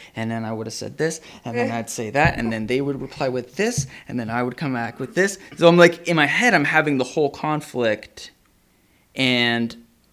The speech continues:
Speaker 1: um, and so there's a part of me that, like, wants to go at the conflict, but then when it actually comes to materializing, the nine's just like, "No, you're not, we're not,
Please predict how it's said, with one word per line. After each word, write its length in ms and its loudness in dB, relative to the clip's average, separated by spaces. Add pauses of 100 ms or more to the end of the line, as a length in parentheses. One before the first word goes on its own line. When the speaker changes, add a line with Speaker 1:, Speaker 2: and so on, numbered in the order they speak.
(680)
Speaker 1:
um, 560 -4 (220)
and 160 -4
so 120 -2
there's 140 0
a 40 -6
part 420 2
of 180 0
me 280 0
that, 240 0
like, 200 -2
wants 640 -6
to 100 -8
go 440 -6 (400)
at 220 -10
the 60 -8
conflict, 760 -8 (560)
but 180 0
then 280 2
when 100 0
it 100 -2
actually 280 -4
comes 240 -10
to 60 -8
materializing, 580 -8
the 40 -10
nine's 220 -12
just 160 -14
like, 180 -12
"No, 200 -14
you're 220 -14
not, 200 -16 (140)
we're 80 -10
not, 260 -14